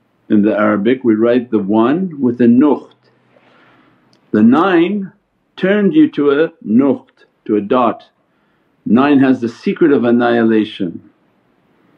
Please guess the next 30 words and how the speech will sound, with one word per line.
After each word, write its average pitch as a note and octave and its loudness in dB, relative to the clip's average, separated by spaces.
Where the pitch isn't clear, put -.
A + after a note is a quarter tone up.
As G#2+ 2
a A2 4
result D#3 2
of B2+ 0
being C3+ 2
a A#2+ -2
nuqt, D#3+ 2
Allah C3+ 0
brings C#3+ 0
us C#3+ -2
into C3+ 0
the C3 0
presence B2+ 0
of G#2+ -4
ten. B2 0
Then B2+ 2
now D3+ 2
you're D3+ 2
a C#3 -2
nuqt, F#3 -2
you're D#3 2
in D3 0
the C3+ 0
presence C3+ -2
of A2+ -2
one. A2 -2
If A#2+ 0
you C#3 4
can C#3+ 2
remember C3+ 0